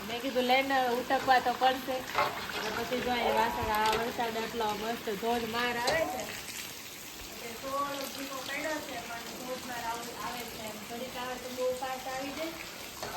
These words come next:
થોડાક છાંટા ધીમા થાય ત્યાં પાછો સાથ આવે. ને જો આ ટાંકામાંથી હું પાણી લેવાનું ને અહીંયા કામ કરવાનું.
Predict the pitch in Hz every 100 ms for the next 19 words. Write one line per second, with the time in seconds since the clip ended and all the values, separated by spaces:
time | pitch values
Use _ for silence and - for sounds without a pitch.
0 | 254 262 262 254 277 262 262 247 254 262
1 | 240 233 240 214 220 - 247 254 233 226
2 | 220 214 202 - - - - - - -
3 | - - - - - - - - - -
4 | - - 226 233 233 226 220 233 233 240
5 | 240 247 240 233 294 277 - - - -
6 | 240 254 254 254 311 311 254 226 226 233
7 | 254 277 - 240 247 226 220 208 190 -
8 | 190